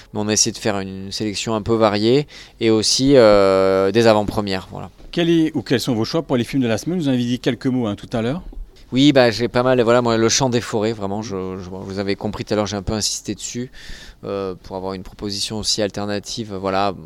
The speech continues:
Speaker 1: je, je vais, si je dois en donner un, ce serait celui-ci, dans cet esprit d'y aller en famille,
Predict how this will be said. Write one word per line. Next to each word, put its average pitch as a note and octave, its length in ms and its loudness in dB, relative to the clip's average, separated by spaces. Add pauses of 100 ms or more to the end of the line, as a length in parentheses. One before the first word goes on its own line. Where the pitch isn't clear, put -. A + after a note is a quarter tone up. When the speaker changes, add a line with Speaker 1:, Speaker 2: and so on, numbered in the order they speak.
(200)
Speaker 1:
je, F#2 140 -16
je F#2 140 -14
vais, F#2 120 -10
si G#2 200 -10
je G2 40 -14
dois A2 120 -4
en G#2 80 -2
donner G#2 180 -4
un, A#2 100 -2
ce A#2 140 -8
serait G#2 160 -8
celui-ci, G#2+ 460 -4
dans F#2+ 300 -6
cet - 160 -12
esprit G#2+ 260 -10
d'y G2+ 180 -4
aller G2 160 -2
en G2+ 80 -6
famille, A2 500 -6